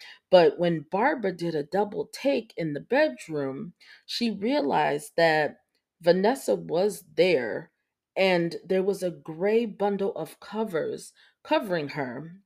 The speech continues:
And so basically all Barbara could see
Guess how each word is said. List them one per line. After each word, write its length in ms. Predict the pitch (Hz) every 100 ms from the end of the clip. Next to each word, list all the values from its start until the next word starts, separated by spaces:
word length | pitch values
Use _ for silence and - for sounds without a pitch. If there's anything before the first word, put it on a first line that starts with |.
| _ _ _ _ _ -
And 180 | 202 196
so 260 | 208 180
basically 560 | - 214 254 - 226 202
all 260 | - 214
Barbara 460 | 214 180 180 190 202
could 240 | - 160
see 540 | - - 165 185 233